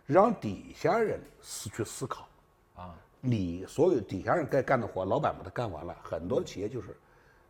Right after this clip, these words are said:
Speaker 1: 干下级的活。
Speaker 2: 啊。
Speaker 1: 干下级的活，就是说
Speaker 2: 嗯。
Speaker 1: 该你干的活，你不要干，
Speaker 2: 嗯。
Speaker 1: 你让他干。
Speaker 2: 啊。
Speaker 1: 我们最多是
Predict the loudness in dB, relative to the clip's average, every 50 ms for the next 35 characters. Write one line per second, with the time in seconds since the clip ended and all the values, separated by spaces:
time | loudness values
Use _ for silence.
0 | _ _ _ 4 6 6 6 4 -2 -12 -20 -20 -20 -20 _ _ _ _ _ _
1 | -20 -14 -4 0 0 0 0 -2 -6 -10 -10 -12 -16 -20 _ _ _ _ _ _
2 | _ _ _ _ _ -18 -18 -16 -18 -18 -20 _ _ _ _ _ _ _ _ _
3 | _ _ _ _ _ _ 4 4 4 4 2 0 0 0 -4 -6 -8 -12 -14 -16
4 | -16 _ -6 -2 -2 -2 -2 -2 -6 -12 -14 -16 -20 _ _ 2 2 4 4 2
5 | 0 0 0 0 0 0 -2 -4 -6 -8 -8 -8 -12 -20 _ _ _ -20 -20 _
6 | _ _ _ _ _ _ _ _ -6 -4 -2 -2 -2 -2 -4 -8 -12 -16 -20 _
7 | _ _ _ _ -8 -6 -6 -6 -6 -6 -6 -6 -8 -8 -10 -12 -18 -20 _ _
8 | _ _ _ _ _ _ _ _ _ _ -16 -16 -14 -14 -14 -4 2 6 8 10
9 | 10 10 10 8 6 6 6 6 6 6 8 10 10 10 10 8 4 -2 -8